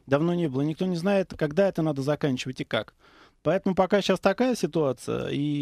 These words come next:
я не исключаю, что, может быть, э, сворачивание, может быть, они более резко будут сворачивать, а может быть, нет. А может быть, э,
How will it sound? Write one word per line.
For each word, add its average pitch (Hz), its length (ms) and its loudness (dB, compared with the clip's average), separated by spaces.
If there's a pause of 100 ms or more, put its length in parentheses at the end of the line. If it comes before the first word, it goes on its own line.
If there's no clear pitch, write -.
я 165 100 0
не 180 120 -2
исключаю, 175 360 0
что, - 160 -4
может 160 280 0
быть, 156 280 -6
э, 127 540 -2 (280)
сворачивание, 165 580 0
может 165 180 -2
быть, 156 120 -4
они 165 140 0
более 160 260 -2
резко 185 280 -2
будут 127 240 -4
сворачивать, 117 480 -4 (360)
а 139 120 0
может 170 200 2
быть, 147 160 -2
нет. 110 240 -2 (200)
А 127 120 -6
может 151 220 0
быть, 156 240 -4
э, 127 400 -2